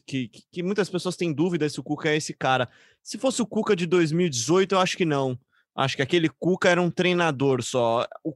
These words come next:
Cuca de dois mil e vinte barra vinte e um, eu acho que ele mudou de tão, uma maneira tão grande a forma como ele lida com as coisas, né? A gente até falou bastante antes da final sobre como os problemas foram usados como motivação, né? Como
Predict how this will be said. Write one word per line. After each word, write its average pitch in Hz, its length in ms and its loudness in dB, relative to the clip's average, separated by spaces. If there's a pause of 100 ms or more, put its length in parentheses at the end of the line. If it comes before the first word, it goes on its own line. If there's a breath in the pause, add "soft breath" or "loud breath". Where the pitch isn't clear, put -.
Cuca 208 320 0
de 165 80 -6
dois 165 240 2
mil 170 200 2
e 151 60 2
vinte 156 440 -2
barra 147 320 0
vinte 143 300 -4
e 151 40 0
um, 185 180 2 (600 soft breath)
eu 165 120 2
acho 185 140 0
que 208 80 -2
ele 190 100 2
mudou 175 340 2
de 156 120 -6 (100)
tão, 247 300 0 (100)
uma 190 140 0
maneira 202 320 4
tão 240 240 2
grande 180 420 4
a 143 240 4
forma 180 320 2
como 180 200 0
ele 170 160 2
lida 175 400 0
com - 100 -4
as 127 160 -2
coisas, 151 380 0
né? 139 180 2
A 120 60 2
gente 135 320 -2
até 147 260 0
falou 139 240 0
bastante 143 400 0
antes 135 140 -4
da 135 100 0
final 143 380 0 (280 soft breath)
sobre 151 240 -2
como 175 440 2
os 156 100 -2
problemas 160 380 2
foram 156 180 0
usados 147 340 0 (720)
como 214 160 2
motivação, 240 720 0
né? 160 140 2
Como 190 280 0